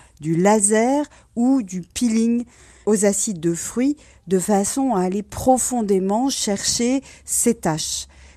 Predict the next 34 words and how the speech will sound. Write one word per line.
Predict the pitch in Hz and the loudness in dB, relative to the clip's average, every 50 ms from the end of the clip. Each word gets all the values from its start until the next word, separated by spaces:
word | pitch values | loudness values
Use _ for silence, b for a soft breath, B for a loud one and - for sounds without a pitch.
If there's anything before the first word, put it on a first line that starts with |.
| b b | b b
Parce | - 330 339 - - - - | 2 2 2 2 -2 -4 -6
que | - - 226 196 170 165 _ _ _ _ _ _ _ _ - | -4 -6 -6 -8 -8 -10 _ _ _ _ _ _ _ _ 2
elles | 233 285 311 | 4 4 4
sont | - - - 233 196 | 2 0 0 0 -2
ce | - - | -2 -2
qu'elles | - 180 170 165 | -2 -4 -4 -4
sont | - - - 175 | -6 -6 -4 -4
aujourd'hui, | 165 175 196 247 269 277 262 294 311 339 339 339 b b b b b b - | -4 -4 -2 -2 -4 -2 0 2 4 4 2 0 b b b b b b 2
mais | 262 294 | 6 6
avec | 320 330 311 330 311 311 - | 6 6 6 2 0 0 -2
l'exposition | 262 262 262 - - - - 247 214 214 214 - - 214 196 | -2 -2 -2 -4 -4 -2 -4 -4 -4 -4 -6 -6 -4 -4 -4
solaire | 190 - - 226 202 196 180 170 160 | -2 -2 0 0 2 2 0 0 -2
de | 165 160 170 160 | -4 -4 -4 -4
cet | - - 156 139 - 220 | -4 -4 -6 -6 -4 -8
été | 226 - - - 269 247 202 | -8 -4 -2 0 0 0 0
et | 170 | 0
des | 151 170 160 | -2 -2 -4
premiers | - - - 240 220 214 202 190 175 | -4 0 2 2 4 4 2 2 0
beaux | 151 165 160 160 | 0 -2 -2 -2
jours, | 160 170 208 240 294 339 339 B B B B B B _ _ | -4 -4 -2 -2 -2 -2 -2 B B B B B B _ _
elles | 208 190 185 180 | 2 2 4 2
risquent | 180 143 185 226 254 - - - 226 | 2 0 0 -2 -2 -2 -2 -4 -2
de | 185 196 | -2 -2
s'amplifier. | 190 - - 240 240 240 254 254 254 - - - 165 160 160 B B B B B B B B | -2 0 0 0 0 0 0 0 0 0 -2 -2 -2 -4 -4 B B B B B B B B
C'est | - 277 269 | 0 2 2
pour | - 294 277 | 2 0 0
ça | - - 392 | 2 2 2
qu'il | - - 302 - | 2 2 0 0
faut | - 269 247 | 0 0 0
vraiment | 226 233 262 269 285 311 311 | 2 4 4 6 6 6 4
s'en | - - 277 247 | 4 2 2 2
occuper | 240 233 - 240 226 - 320 330 | 2 0 -2 -4 0 2 2 4
maintenant. | 302 247 214 202 202 202 202 202 - 180 143 139 - B B B B B B B B B B | 4 2 2 2 2 2 0 -2 -4 -6 -6 -6 -8 B B B B B B B B B B
Si | - - - 415 | -4 0 0 0